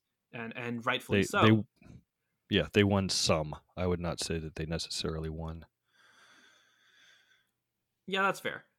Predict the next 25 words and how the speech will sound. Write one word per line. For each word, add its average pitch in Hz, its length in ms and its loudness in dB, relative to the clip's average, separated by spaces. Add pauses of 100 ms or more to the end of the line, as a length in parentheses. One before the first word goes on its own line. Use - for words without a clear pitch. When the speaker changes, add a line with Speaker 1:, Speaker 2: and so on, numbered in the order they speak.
(380)
Speaker 1:
And, 143 360 -4 (1200)
sorry, 117 280 -8
I - 20 -6
lost 127 180 -6
my, 135 140 -6 (320)
okay, 151 180 2
I, 131 280 2
I - 20 4
got 147 160 2
back 131 180 0
on 127 60 -2
my 120 80 -4
train 117 240 -4
of 110 60 -14
thought. - 240 -10 (500)
And 147 420 -4 (960)
the 156 300 -6
scary 185 640 -2
thing 156 280 -4
about 139 300 -2
the 135 240 -6
egregore 135 760 0 (300)
is 135 220 -6
that 127 380 -4 (1600)
it's 165 360 -4